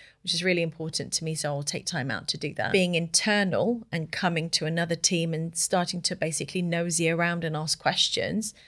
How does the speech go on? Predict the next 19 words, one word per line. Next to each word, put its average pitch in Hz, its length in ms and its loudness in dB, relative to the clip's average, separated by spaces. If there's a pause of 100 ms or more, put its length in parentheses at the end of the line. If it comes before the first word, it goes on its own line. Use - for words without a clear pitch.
(300)
again, 226 320 6
who 233 160 8
am 226 100 4
I 220 200 0
to - 180 -4
ask 170 160 -6
those 165 160 -2
questions 156 440 -4
of 147 100 -4
those - 200 -2
individuals 156 540 -4
and 156 100 -6
those 113 160 -4
employees? 156 400 -4
They're - 120 0
gonna 202 160 -4
feel 240 180 -4
very 233 180 0
uncomfortable. - 640 -6